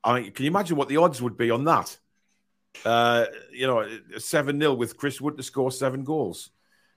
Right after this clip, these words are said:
Uh, Matthew thinks five nil to the Toon. Uh, Rules is going four nil because the B B C Live and show what we are capable of. Uh, I'm confident of four nil. Um, yeah, it, it,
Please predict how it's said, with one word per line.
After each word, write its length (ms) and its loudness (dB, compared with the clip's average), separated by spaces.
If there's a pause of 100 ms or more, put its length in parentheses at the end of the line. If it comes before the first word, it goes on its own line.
Uh, 680 4 (680)
Matthew 440 2
thinks 260 -4
five 400 6
nil 200 2
to 60 -8
the 120 -4
Toon. 540 2 (320)
Uh, 300 4
Rules 460 0
is 80 -10
going 260 -2
four 360 6
nil 180 4
because 280 -4
the 80 -4
B 200 0
B 140 -2
C 180 -6
Live 340 2
and 100 -8
show 160 -2
what 200 0
we 100 0
are 40 -2
capable 640 -2
of. 180 -14 (560)
Uh, 760 4
I'm 100 -2
confident 500 -2
of 100 -4
four 360 4
nil. 340 2 (600)
Um, 720 2 (1120)
yeah, 240 6
it, 240 -4
it, 120 -10